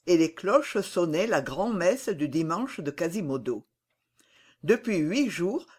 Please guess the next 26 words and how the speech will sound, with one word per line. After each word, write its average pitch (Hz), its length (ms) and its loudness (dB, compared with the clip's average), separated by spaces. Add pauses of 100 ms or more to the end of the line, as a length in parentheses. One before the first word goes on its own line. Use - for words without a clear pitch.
le 156 120 0
carême 214 440 0
était 190 240 2
fini. 131 520 -6 (720)
Qui 285 200 2
l'avait 196 360 4
observé ? 175 720 2 (760)
Le 151 100 2
sacristain 196 920 -2
Padovan, 180 720 2 (380)
ancien 277 420 2
éclusier 196 580 0
du 151 140 0
canal 165 340 -2
du 139 140 -2
Nivernais, 160 720 -2 (420)
impotent, 202 760 0 (140)
ventru, 180 760 -2 (380)
tirait 285 280 4
la 196 120 4
corde 190 500 0 (280)
dans 160 120 0
le 151 160 0
transept - 540 -4
de 139 120 -2
gauche, 143 480 0